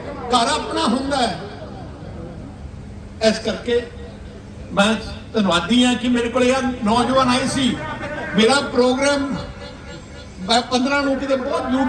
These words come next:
ਚੱਲ ਬਣ ਗਈ, ਮੀਟਿੰਗ ਦੇ ਬਾਅਦ ਸਿੱਧਾ ਦਿੱਲੀ ਜਾ ਰਿਹਾ, ਉੱਥੇ ਮੀਟਿੰਗਾਂ ਹੈਗੀਆਂ, ਉਹਦੇ ਬਾਅਦ ਮੈਂ ਵਾਪਸ ਆਉਣਾ ਹੈ। ਤੇ ਮੈਂ ਇੰਨਾ ਕਹਿਣਾ ਚਾਹੁੰਦਾ, ਤੁਸੀਂ ਮਿਹਰ ਕਰੋ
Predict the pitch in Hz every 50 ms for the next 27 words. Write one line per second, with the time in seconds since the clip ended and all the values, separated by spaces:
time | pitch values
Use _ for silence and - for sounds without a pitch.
0 | 247 - 247 247 262 247 247 247 262 269 262 247 - - - - 247 254 277 262
1 | 226 - - - 226 269 - 247 254 254 254 262 240 247 240 233 240 247 254 247
2 | 240 - - - - - - - - - - - - 226 220 - 254 262 262 233
3 | 226 - 262 262 269 277 269 233 254 262 285 277 269 247 208 185 - - 220 247
4 | 254 254 247 226 233 233 220 220 226 220 - 226 226 226 226 240 240 254 254 254
5 | 233 - 330 330 339 - - - - - 294 - - - - - - - - -
6 | - - - - - - - 254 - - - - 226 240 240 247 254 254 262 294
7 | 320 330 247 - 285 294 285 285 247 220 262 277 277 277 247 226 - 143 - -
8 | - - - - - - - - - - - - 262 - 247 285 294 285 254 233
9 | 262 294 320 311 302 - - 294 294 302 320 311 285